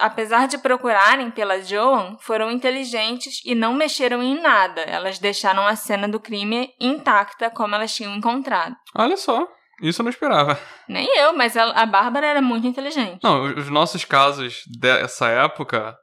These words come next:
Speaker 2: são todos alguém veio e cagou tudo.
Speaker 1: Sim, pois é. Esse
Speaker 2: Às,
Speaker 1: não é.
Speaker 2: às vezes até a polícia.
Speaker 1: Sim. Não, nesse caso eu acho que até a polícia fez um bom trabalho, sabe?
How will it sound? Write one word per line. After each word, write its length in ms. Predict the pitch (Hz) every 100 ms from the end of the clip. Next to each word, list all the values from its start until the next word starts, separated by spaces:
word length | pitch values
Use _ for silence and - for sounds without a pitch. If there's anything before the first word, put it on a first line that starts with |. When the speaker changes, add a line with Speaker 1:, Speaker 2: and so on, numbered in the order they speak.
| _
Speaker 2:
são 280 | - 143 135
todos 520 | 147 160 165 160 143
alguém 320 | 143 143 156
veio 320 | 135 139 143
e 80 | 139
cagou 320 | 139 139 135
tudo. 300 | 135 107 110
Speaker 1:
Sim, 400 | - 220 208 196 _
pois 220 | 202 202
é. 260 | 233 190 190
Esse 260 | 202 202 151
Speaker 2:
Às, 60 | 220
Speaker 1:
não 200 | 220 247
é. 180 | 180 165
Speaker 2:
às 180 | 160
vezes 220 | 151 185 180
até 160 | 196
a 40 | 202
polícia. 520 | 233 185 143 - 110 - _ _
Speaker 1:
Sim. 480 | - - 185 175 185 _
Não, 240 | 226 226 226
nesse 280 | 226 247 262
caso 280 | 226 226 233
eu 40 |
acho 180 | 233 -
que 40 |
até 140 | 220 226
a 60 |
polícia 340 | 240 233 226 233
fez 180 | 220
um 120 | 214 202
bom 160 | 196
trabalho, 440 | 226 208 170 165 -
sabe? 320 | - 196